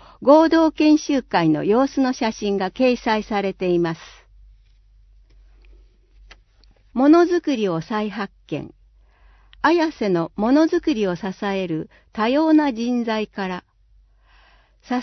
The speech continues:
え合うものづくり。いつも温かい笑顔で迎えてくれる大場小夜さんは、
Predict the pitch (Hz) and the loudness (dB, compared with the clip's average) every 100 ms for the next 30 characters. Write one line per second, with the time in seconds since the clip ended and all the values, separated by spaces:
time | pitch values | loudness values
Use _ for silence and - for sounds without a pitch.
0 | - 330 339 330 254 190 185 214 208 - | 0 2 2 2 0 0 0 -2 -6 -8
1 | 165 143 - _ _ _ _ - - - | -8 -10 -14 _ _ _ _ -20 -20 -20
2 | - - _ _ _ 277 285 254 220 196 | -20 -20 _ _ _ -4 -2 -4 -4 -4
3 | 240 269 294 - 294 247 233 311 294 220 | -2 -2 -2 0 0 2 2 0 0 0
4 | 180 180 185 247 240 240 233 - 214 202 | 0 -2 -2 -2 -2 -2 -4 -4 -4 -4
5 | 190 - 240 285 294 294 - 302 240 - | -4 -4 0 0 0 -2 -2 -2 -4 -6
6 | 165 156 156 156 | -6 -6 -6 -10